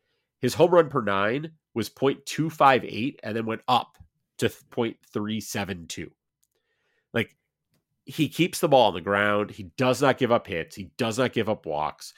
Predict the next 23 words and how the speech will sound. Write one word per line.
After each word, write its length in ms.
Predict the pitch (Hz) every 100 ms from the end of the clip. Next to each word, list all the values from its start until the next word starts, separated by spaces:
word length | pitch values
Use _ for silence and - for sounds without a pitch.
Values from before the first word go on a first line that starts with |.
| _ _ _ _
His 200 | 113 95
E 120 | 123
R 200 | 147 120
A 140 | 113 107
is 180 | 90
minuscule. 680 | 90 87 101 98 - 92 82
Like, 140 | 85 _ _ _ _
from 260 | - 151 135
a 60 | 120
rates 540 | 95 98 131 185 -
perspective, 640 | - 160 - 104 - - - _ _ _ _ _ _ _
he 220 | - 135
is 140 | 165 143
gonna 180 | 143 127
give 280 | 110 110
you 460 | 95 90 85 80 76 _ _ _ _ _ _ -
seventy-ish 920 | - - - 139 165 156 143 127 110
innings 540 | 85 71 76 - - _ - _ _ -
of 160 | 127 98
just 300 | 123 113 - _ _ 139
absolutely 1040 | 135 139 - 135 110 107 107 - 95 -
elite 760 | 95 92 90 87 92 - - _ _ _ _
rates. 520 | - - - - -